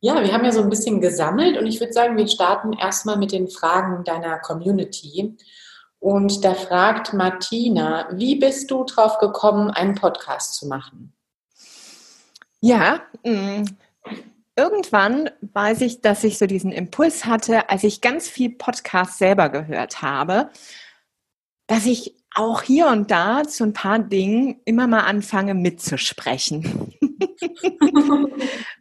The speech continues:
Speaker 2: Oder auch so meine Meinung entwickle, meine Haltung dazu. Mm, und es hat auch begonnen, dass ich mehr und mehr Coachings wieder gegeben habe,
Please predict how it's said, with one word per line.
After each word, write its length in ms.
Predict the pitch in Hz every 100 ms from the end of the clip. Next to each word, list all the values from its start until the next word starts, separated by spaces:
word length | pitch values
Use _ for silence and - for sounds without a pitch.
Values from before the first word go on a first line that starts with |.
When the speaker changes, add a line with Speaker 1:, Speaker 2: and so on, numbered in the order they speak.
| _
Speaker 2:
Oder 420 | 262 320 277 226
auch 60 | 254
so 400 | - 247 240 226 - -
meine 240 | 208 208
Meinung 520 | 208 185 220 294 269 254
entwickle, 600 | - 226 - 226 - 220
meine 320 | 196 190 185
Haltung 440 | 190 226 254 233
dazu. 720 | 220 208 - - 214 208 214 214 _ _ _
Mm, 280 | 208 214 214
und 120 | - 214
es 120 | 226
hat 140 | 269
auch 120 | 269
begonnen, 440 | - 208 220 262 247
dass 160 | 208
ich 140 | 208 202
mehr 240 | 208 233
und 120 | 226
mehr 160 | 202 190
Coachings 800 | - 180 220 - 262 302 320 -
wieder 600 | 233 233 226 220 214 214 _ - _ _ _
gegeben 540 | 214 196 185 240 269 214
habe, 540 | 226 226 247 285 370